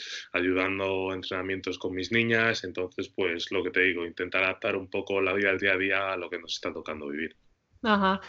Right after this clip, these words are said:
Speaker 2: ¿Y ahora mismo me hablas desde dónde? ¿Desde Alcobendas o de algún sitio en Madrid?
Speaker 1: Te hablo desde, desde Getafe. Yo vivo aquí al sur, me toca un buen paseo todos los días para llegar, pero,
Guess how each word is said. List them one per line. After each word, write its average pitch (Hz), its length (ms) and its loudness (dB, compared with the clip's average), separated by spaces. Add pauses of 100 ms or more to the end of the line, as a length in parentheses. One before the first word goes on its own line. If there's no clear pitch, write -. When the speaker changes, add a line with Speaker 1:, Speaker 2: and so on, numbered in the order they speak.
(120)
Speaker 2:
¿Y 233 140 8
ahora 254 260 10
mismo 311 440 6
me 247 180 8
hablas 254 380 8
desde 196 280 6
dónde? 190 300 8
¿Desde 170 260 6
Alcobendas 294 680 8
o 226 180 8
de 196 240 8
algún 196 280 8
sitio 180 720 6
en 180 80 2
Madrid? 160 360 4 (480)
Speaker 1:
Te 120 120 4
hablo 143 340 8
desde, 113 600 8
desde 101 300 -4
Getafe. 95 460 -2
Yo 107 180 -4
vivo 110 280 0
aquí 107 260 -2
al 101 140 -2
sur, 131 260 -2
me 95 100 -4
toca 110 220 0
un 107 100 0
buen 107 180 -2
paseo 104 320 0
todos 104 160 2
los 101 80 -2
días 104 200 2
para 104 200 2
llegar, 101 420 0
pero, 87 640 -4